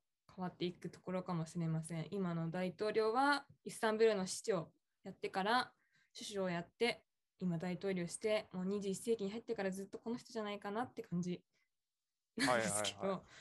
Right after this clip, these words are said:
Speaker 1: まあ、そのエル-、エルドアンっていうこの大統領がし-、したことのおかげで、結構そういう、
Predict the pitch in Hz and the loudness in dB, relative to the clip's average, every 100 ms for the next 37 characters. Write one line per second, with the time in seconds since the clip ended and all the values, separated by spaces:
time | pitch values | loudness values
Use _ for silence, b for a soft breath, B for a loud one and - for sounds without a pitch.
0 | B B B 277 277 294 277 254 285 226 | B B B 2 2 2 0 0 -2 -4
1 | _ 254 233 233 202 170 160 185 185 175 | _ -2 0 4 4 4 0 -2 -2 -2
2 | - 196 185 190 196 214 220 240 269 - | -4 -4 0 0 2 0 0 0 -2 -6
3 | - _ _ - - 302 302 330 349 320 | -14 _ _ -12 -4 -4 -2 -2 0 0
4 | 349 320 359 349 277 - 196 202 196 185 | 0 0 0 -2 -4 -2 -4 -2 -2 0
5 | 180 170 | 0 -2